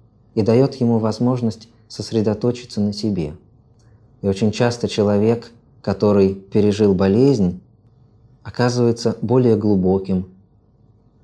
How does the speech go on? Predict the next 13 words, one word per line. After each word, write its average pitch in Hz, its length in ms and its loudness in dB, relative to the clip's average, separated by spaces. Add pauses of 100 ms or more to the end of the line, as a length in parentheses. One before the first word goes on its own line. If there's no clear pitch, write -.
(100)
Он 107 420 0 (160)
гораздо 113 480 0
лучше 107 580 -2
чувствует, 104 640 -2 (180)
что - 280 -2
с 113 120 -6
ним 98 200 0
происходит, 92 760 -6
что - 240 0
происходит 98 680 -4
в - 40 -20
его 90 240 -2
сердце. 98 480 -8